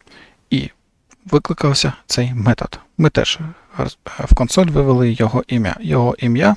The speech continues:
thread нуль. Потім ми робили каунт, так? Один, два, три, чотири, п'ять. Все, закінчили.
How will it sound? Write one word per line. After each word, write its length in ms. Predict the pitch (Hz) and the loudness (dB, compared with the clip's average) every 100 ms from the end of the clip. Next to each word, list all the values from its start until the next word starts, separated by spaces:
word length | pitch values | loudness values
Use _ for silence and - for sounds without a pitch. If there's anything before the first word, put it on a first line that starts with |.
| - | -2
thread 420 | - - 123 135 - _ _ - | -2 0 2 0 -4 _ _ -4
нуль. 260 | 131 - - _ _ _ - - - - - - _ _ - | -2 -2 -8 _ _ _ -20 -18 -16 -16 -18 -20 _ _ 2
Потім 440 | 131 120 180 226 _ _ _ _ _ _ _ - _ _ _ - | 4 4 0 -2 _ _ _ _ _ _ _ -20 _ _ _ 0
ми 220 | 151 160 | 4 6
робили 320 | 139 139 127 | 6 6 4
каунт, 340 | - 57 - - | 2 -2 -4 -4
так? 320 | 160 - 135 | -4 -4 -2
Один, 280 | 151 190 127 | 2 4 4
два, 200 | 135 143 | 2 2
три, 200 | 135 131 | 0 0
чотири, 380 | - 123 107 | -2 0 -2
п'ять. 320 | 98 - - _ _ | -2 -6 -8 _ _
Все, 180 | - - - _ _ | -4 -4 -8 _ _
закінчили. 520 | 160 131 - - - | -4 -2 -2 -4 -8